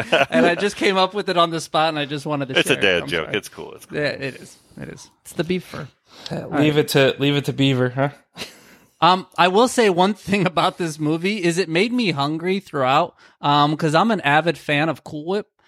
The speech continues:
Speaker 1: and that's what it reminded me of. So, Jay, you said yogurt, and I know that's what it's, I, I don't like yogurt, but, uh,
Speaker 3: Yes, I don't
Speaker 1: I, I
Speaker 3: like
Speaker 1: was
Speaker 3: yogurt
Speaker 1: hung-,
Speaker 3: either.
Speaker 1: I
Speaker 2: It
Speaker 1: was,
Speaker 2: was,
Speaker 1: I was hungry the
Speaker 2: it was
Speaker 1: entire
Speaker 2: multiple
Speaker 1: movie for
Speaker 2: things
Speaker 1: Cool
Speaker 2: they
Speaker 1: Whip.
Speaker 2: used. They used Haagen-Dazs where they melted. Uh,
Speaker 3: Mm-hmm.
Speaker 2: they used Cool Whip.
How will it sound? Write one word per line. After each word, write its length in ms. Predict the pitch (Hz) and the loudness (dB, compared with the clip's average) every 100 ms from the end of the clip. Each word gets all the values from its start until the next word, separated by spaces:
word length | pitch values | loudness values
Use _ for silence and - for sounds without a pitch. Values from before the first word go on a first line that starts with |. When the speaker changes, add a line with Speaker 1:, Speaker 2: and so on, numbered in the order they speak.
| _ - | _ -6
Speaker 1:
and 180 | 139 139 | -2 2
that's 240 | 185 - | 2 0
what 100 | 208 | -2
it 40 | 185 | 0
reminded 480 | 160 151 151 139 | 0 0 0 -2
me 360 | 120 127 151 185 | -6 -2 2 4
of. 140 | 190 170 | 2 2
So, 140 | 170 | -2
Jay, 180 | 143 165 | 2 2
you 160 | 147 175 | 2 0
said 220 | 156 131 | 0 0
yogurt, 360 | 135 151 147 | 2 2 2
and 100 | 139 | 0
I 60 | 143 | 0
know 140 | 147 | 0
that's 220 | 143 139 139 | 0 -2 -4
what 100 | 131 | -10
it's, 100 | - | -6
I, 200 | 135 147 147 | 0 0 0
I 80 | 143 | 0
don't 120 | 139 | 0
like 160 | 127 127 | -4 -2
yogurt, 380 | 131 123 123 - | -4 -6 -12 -8
but, 180 | 135 - - - - - | -8 -8 -14 -20 -20 -6
uh, 340 | - 143 139 101 | 0 2 2 0
Speaker 3:
Yes, 80 | - | -6
I 120 | - | -2
don't 80 | 117 | 2
Speaker 1:
I, 40 | |
I 20 | 110 | 2
Speaker 3:
like 60 | 113 | 2
Speaker 1:
was 80 | |
Speaker 3:
yogurt 240 | 117 113 113 | 2 0 -2
Speaker 1:
hung-, 80 | 117 | -2
Speaker 3:
either. 200 | 117 113 _ | -2 -6 _
Speaker 1:
I 80 | - | 0
Speaker 2:
It 60 | |
Speaker 1:
was, 60 | 233 | 2
Speaker 2:
was, 80 | 143 | 2
Speaker 1:
I 40 | 208 | 0
was 140 | 233 | -2
hungry 320 | 220 233 202 | -2 -4 -4
the 80 | 151 | -2
Speaker 2:
it 40 | 143 | 0
was 100 | 139 | 0
Speaker 1:
entire 80 | 123 | 2
Speaker 2:
multiple 280 | 151 170 139 | 2 2 -4
Speaker 1:
movie 80 | |
for 40 | - | 0
Speaker 2:
things 180 | 127 117 | 0 2
Speaker 1:
Cool 20 | 113 | 0
Speaker 2:
they 60 | |
Speaker 1:
Whip. 60 | 104 | 0
Speaker 2:
used. 260 | 98 85 - | -2 -4 -2
They 120 | 104 | 0
used 260 | 107 101 - | 0 -2 0
Haagen-Dazs 640 | 113 120 143 135 135 - | 0 2 2 2 0 -2
where 100 | 120 | -2
they 120 | 117 | -2
melted. 560 | 120 95 90 87 90 107 - _ _ _ _ _ _ | 2 0 0 -2 -4 -12 -20 _ _ _ _ _ _
Uh, 240 | 98 92 92 | 0 2 2
Speaker 3:
Mm-hmm. 80 | 85 | 0
Speaker 2:
they 120 | 104 | 0
used 580 | 107 107 107 98 - - | 0 0 -2 -4 -12 -16
Cool 200 | - 123 | -14 -6
Whip. 260 | 95 87 | -4 -4